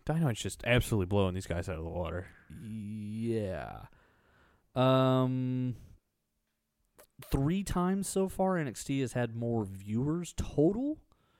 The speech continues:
Speaker 2: but Dynamite's crushing it in the demos and also overall viewership.
Speaker 1: Which I think is probably the most important. Be like, "Hey, one time I had more than you" is never really a good
Speaker 2: Yeah,
Speaker 1: sign.
Speaker 2: and it's also growing.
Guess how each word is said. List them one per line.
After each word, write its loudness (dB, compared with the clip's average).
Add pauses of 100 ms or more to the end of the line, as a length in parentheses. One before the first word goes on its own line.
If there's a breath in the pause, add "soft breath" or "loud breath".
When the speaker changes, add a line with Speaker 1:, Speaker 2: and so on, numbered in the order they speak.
(640)
Speaker 2:
but -2
Dynamite's -4
crushing -2
it -6
in -8
the -10
demos -2
and -6
also -6
overall -4
viewership. -10 (1900 loud breath)
Speaker 1:
Which 4
I 6
think -2
is -10
probably -8
the -12
most -12
important. -6
Be 2
like, 4
"Hey, 10
one 12
time 6
I 8
had 6
more 2
than 6
you" 2
is -2
never 2
really 2
a 8
good 6
Speaker 2:
Yeah, 4
Speaker 1:
sign. -4
Speaker 2:
and 0
it's -2
also 4 (120)
growing. 0